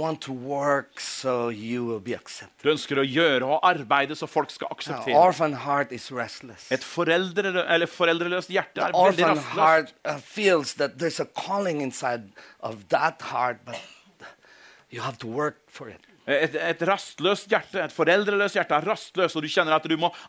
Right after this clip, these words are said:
Speaker 2: arbeide hele tiden for å fortjene
Speaker 1: Ja.
Speaker 2: oppmerksomhet og kjærlighet.
Speaker 1: Cut long story short,
Speaker 2: Men lang historie kort her nå.
Speaker 1: he got the blessing.
Speaker 2: Han fikk velsignelsen, Jakob.
Speaker 1: Okay, let me tell you. What are those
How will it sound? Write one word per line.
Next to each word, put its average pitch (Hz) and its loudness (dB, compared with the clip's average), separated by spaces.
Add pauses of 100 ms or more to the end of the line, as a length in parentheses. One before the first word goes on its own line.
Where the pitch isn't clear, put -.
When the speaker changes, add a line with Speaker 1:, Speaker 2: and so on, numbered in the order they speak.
(120)
Speaker 2:
arbeide 170 2
hele 180 4
tiden 156 0
for 156 -4
å 151 -4
fortjene 180 0
Speaker 1:
Ja. 185 4
Speaker 2:
oppmerksomhet 147 -2
og 143 -8
kjærlighet. 107 -2
Speaker 1:
Cut 165 2
long 175 6
story 170 6
short, 156 4 (240)
Speaker 2:
Men 120 -4
lang 156 4
historie 143 -2
kort 127 -2
her 131 0
nå. 131 -4
Speaker 1:
he 147 -2
got 139 4
the 143 -4
blessing. 175 2
Speaker 2:
Han 139 4
fikk 220 0
velsignelsen, 277 0
Jakob. 135 2
Speaker 1:
Okay, 143 2
let 170 2
me 175 0
tell 156 4
you. 123 -4 (1120)
What 202 6
are 226 8
those 190 2